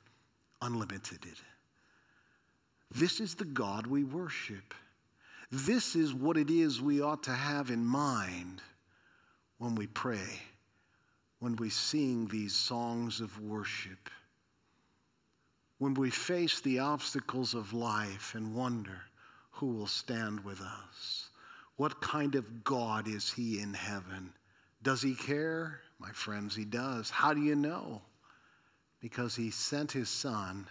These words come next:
to become a sacrifice for our sin, to die in our place, a substitute,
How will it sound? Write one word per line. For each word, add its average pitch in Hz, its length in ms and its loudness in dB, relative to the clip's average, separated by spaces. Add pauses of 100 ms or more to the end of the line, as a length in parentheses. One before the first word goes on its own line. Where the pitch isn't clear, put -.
(920)
to 123 100 -6
become 113 320 -2
a 107 40 -2
sacrifice 104 920 -2
for 101 180 -6
our 101 160 -6
sin, 104 500 -8 (540)
to 127 100 -2
die 135 380 4
in 127 300 0
our 123 360 0
place, 95 600 -4
a 113 60 0
substitute, - 1300 -2